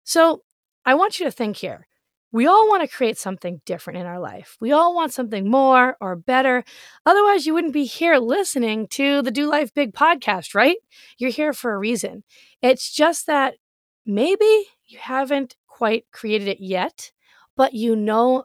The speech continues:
that you want to. And so whenever this is the case for us, we have to really look at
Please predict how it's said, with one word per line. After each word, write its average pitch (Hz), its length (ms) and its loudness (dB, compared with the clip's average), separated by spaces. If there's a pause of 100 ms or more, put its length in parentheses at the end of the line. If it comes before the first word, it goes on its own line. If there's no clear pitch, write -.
that 190 220 -8
you 196 180 -8
want 185 400 -8
to. - 320 -12 (540)
And 240 120 0
so 262 140 4
whenever 269 320 2
this 381 180 -2
is 277 60 -8
the 233 100 -4
case - 440 -2
for 185 180 -6
us, 185 320 -10
we 226 140 -6
have 285 300 -6
to 381 120 -6
really 285 280 0
look 208 260 -8
at 196 240 -2